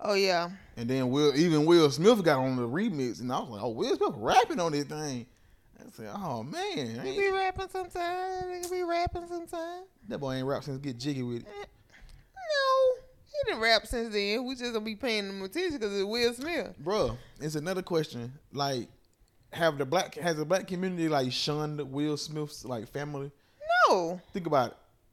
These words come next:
Speaker 2: Jaden Smith. Remember how weird he was dressing up?
Speaker 1: He still dressed weird.
Speaker 2: Yeah.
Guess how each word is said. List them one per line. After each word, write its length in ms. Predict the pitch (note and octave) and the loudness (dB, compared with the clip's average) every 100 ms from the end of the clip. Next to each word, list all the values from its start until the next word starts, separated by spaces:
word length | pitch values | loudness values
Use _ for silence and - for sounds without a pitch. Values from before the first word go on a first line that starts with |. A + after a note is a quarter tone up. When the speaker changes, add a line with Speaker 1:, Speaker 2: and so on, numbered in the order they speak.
| _ _ _ _ _ _ _ _ _ - _ - | _ _ _ _ _ _ _ _ _ -20 _ -10
Speaker 2:
Jaden 240 | C#3 D3 D3 | -4 -4 -4
Smith. 220 | D#3 D3+ _ _ _ _ _ | -10 -12 _ _ _ _ _
Remember 260 | - E3 D#3 | -10 -6 -2
how 140 | D#3 | -2
weird 280 | D3 D#3 D#3+ | 0 -2 -2
he 60 | D#3+ | -4
was 120 | D3+ | -6
dressing 260 | D#3+ D#3+ D#3 | -8 -8 -10
up? 100 | - - _ _ - | -14 -20 _ _ -6
Speaker 1:
He 80 | C5 | 0
still 380 | C#5 C#5+ C5 | 4 4 4
dressed 160 | G4 C#4+ | 2 2
weird. 400 | C#4 G#3+ E3 - - _ | 0 0 -2 -4 -14 _
Speaker 2:
Yeah. 260 | A2 A#2+ B2 | -10 -8 -8